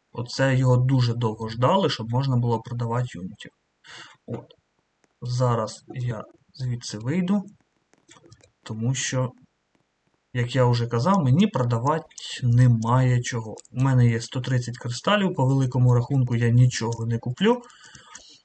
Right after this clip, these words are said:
От. Немає в мене що купляти толкового, бо купляти, що попало, я не хочу. А щось толкове купити, у мене нема кристалів.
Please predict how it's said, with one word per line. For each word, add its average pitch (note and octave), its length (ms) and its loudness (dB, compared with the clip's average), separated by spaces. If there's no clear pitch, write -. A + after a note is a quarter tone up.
От. D#3 360 -4
Немає C#3+ 380 2
в - 20 0
мене C3 220 2
що B2 180 -2
купляти B2 380 -2
толкового, A#2+ 760 0
бо B2+ 300 -2
купляти, C#3+ 400 2
що C#3+ 160 -2
попало, C#3 460 2
я C3 180 2
не C3+ 100 4
хочу. B2 440 -2
А A#2+ 420 -2
щось C3 240 -4
толкове C#3+ 460 0
купити, B2 360 -6
у A#2+ 40 0
мене B2+ 180 2
нема A#2 220 2
кристалів. G#2+ 540 -8